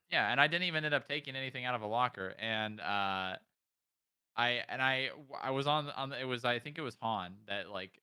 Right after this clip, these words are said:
was on the forum. And I was like, I'm gonna be honest with you. I probably, I, I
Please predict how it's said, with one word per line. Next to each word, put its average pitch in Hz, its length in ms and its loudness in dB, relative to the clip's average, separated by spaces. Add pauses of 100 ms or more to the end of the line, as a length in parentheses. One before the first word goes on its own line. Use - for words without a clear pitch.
was 110 120 -14
on 110 160 -2
the 101 60 -10
forum. 95 400 -6 (400)
And 110 180 4
I 113 60 4
was 113 180 -2
like, 110 460 2 (680)
I'm 180 160 6
gonna 240 140 4
be 170 120 6
honest 185 240 8
with 135 100 0
you. 117 120 0
I 165 200 6
probably, 247 540 2
I, 190 340 4
I 190 280 2